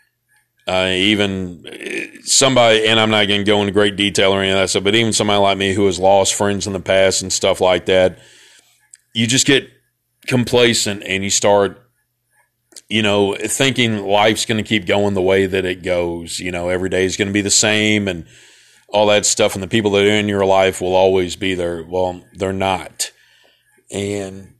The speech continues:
we found that out, you know, the hard way. Uh, I'm gonna tell you a little bit about my friend Sandra Pataki,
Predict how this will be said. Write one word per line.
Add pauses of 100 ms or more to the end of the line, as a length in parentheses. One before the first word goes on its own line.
(680)
we
found
that
out,
you
know,
the
hard
way. (920)
Uh, (2500)
I'm
gonna
tell
you
a
little
bit
about
my
friend
Sandra
Pataki,